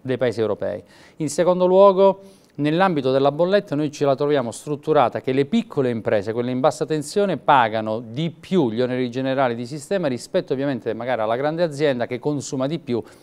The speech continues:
e paga meno degli oneri generali di sistema. A fronte, per capirci, abbiamo uno studio del nostro sempre centro studi di Confartigianato, a fronte del,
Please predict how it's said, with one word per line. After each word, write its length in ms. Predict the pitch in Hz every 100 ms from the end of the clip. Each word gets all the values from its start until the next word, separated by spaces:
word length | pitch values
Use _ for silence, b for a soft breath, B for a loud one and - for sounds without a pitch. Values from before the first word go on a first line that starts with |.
| b _
e 100 | 147
paga 240 | 165 143
meno 200 | 135 131
degli 180 | 127 117
oneri 240 | 113 110
generali 360 | 107 110 110 104
di 40 |
sistema. 380 | 101 95 101 95 b b b
A 120 | -
fronte, 400 | 135 165 143 120
per 120 | 120 113
capirci, 580 | 151 156 123 - 113 - b b
abbiamo 280 | - 123 143
uno 100 | 135
studio 320 | 127 185 143
del 100 | 117
nostro 400 | 117 131 - 117
sempre 300 | 110 139 120
centro 340 | 113 127 117 123
studi 280 | - 147 120
di 80 |
Confartigianato, 720 | 123 139 170 165 180 180 127 110
a 40 |
fronte 360 | - 170 143 127
del, 360 | 131 120 110